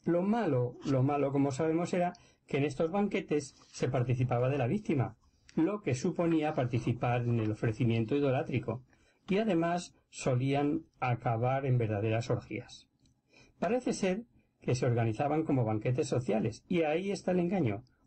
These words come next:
Obviamente, el mal estaba en tolerarlos. Y ante estos banquetes idolátricos, Jesús ofrece un banquete infinitamente mejor, un alimento. Un maná escondido, dice, ¿no?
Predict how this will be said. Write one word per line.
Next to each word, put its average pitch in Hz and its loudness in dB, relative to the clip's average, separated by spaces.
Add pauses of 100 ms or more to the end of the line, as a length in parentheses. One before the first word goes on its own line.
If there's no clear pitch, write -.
Obviamente, 160 0 (280)
el 131 2
mal 156 0
estaba 127 -2 (220)
en 113 0
tolerarlos. 107 -2 (800)
Y 156 2
ante 147 0
estos 180 -2
banquetes 175 0
idolátricos, 135 0 (240)
Jesús 160 -2
ofrece 160 -2
un 151 2
banquete 143 0
infinitamente 127 2
mejor, 113 -4 (460)
un 165 2
alimento. 110 0 (760)
Un 226 2
maná 165 2
escondido, 131 0
dice, 107 -4
¿no? 127 -2